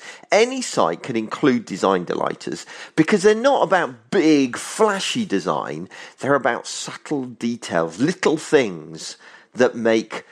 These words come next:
um, make your site jump out. Take, for example, logging into WordPress. Not exactly the most exciting activity in the world. WordPress is a very utilitarian application. It's not about flashy design.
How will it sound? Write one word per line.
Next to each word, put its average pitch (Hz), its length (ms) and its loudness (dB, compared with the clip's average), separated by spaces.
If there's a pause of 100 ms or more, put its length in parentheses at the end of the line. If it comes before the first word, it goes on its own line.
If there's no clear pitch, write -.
(180)
um, 104 560 2
make 104 560 -4
your 104 380 0
site 85 420 -2
jump 87 320 0
out. 92 240 -2 (420)
Take, 240 220 2
for - 160 -2
example, 101 400 -2
logging 98 380 0
into 90 260 -6
WordPress. 131 600 2
Not 175 200 2
exactly 123 360 -4
the 113 100 -4
most 101 300 -4
exciting 110 500 -2
activity 92 540 -4
in 85 100 -6
the 90 80 -6
world. 185 400 2 (360)
WordPress 131 440 4
is 107 120 -8
a 101 60 -6
very 104 220 2
utilitarian 104 960 0
application. 151 840 -2 (240)
It's - 240 -8
not 110 160 2
about 98 300 0
flashy - 480 -10
design. 98 640 0